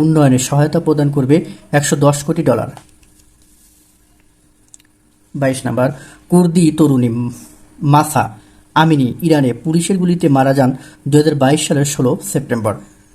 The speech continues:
তেইশ নম্বর, পাপুয়া নিউগিনি স্বাধীনতা লাভ করে কবে? ষোলো সেপ্টেম্বর উনিশশো পঁচাত্তর সালে। চব্বিশ নম্বর, জাতীয় প্রাথমিক শিক্ষা একাডেমি কোন জেলায় অবস্থিত? ময়মনসিংহ।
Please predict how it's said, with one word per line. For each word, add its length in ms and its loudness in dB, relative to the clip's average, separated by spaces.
তেইশ 220 2
নম্বর, 260 2
পাপুয়া 320 0
নিউগিনি 380 2
স্বাধীনতা 460 0
লাভ 120 0
করে 220 0
কবে? 180 -2
ষোলো 160 0
সেপ্টেম্বর 540 -2
উনিশশো 260 -2
পঁচাত্তর 460 -8
সালে। 160 -4
চব্বিশ 320 -2
নম্বর, 180 0
জাতীয় 320 2
প্রাথমিক 380 0
শিক্ষা 320 -4
একাডেমি 340 -2
কোন 180 6
জেলায় 240 2
অবস্থিত? 300 -4
ময়মনসিংহ। 540 0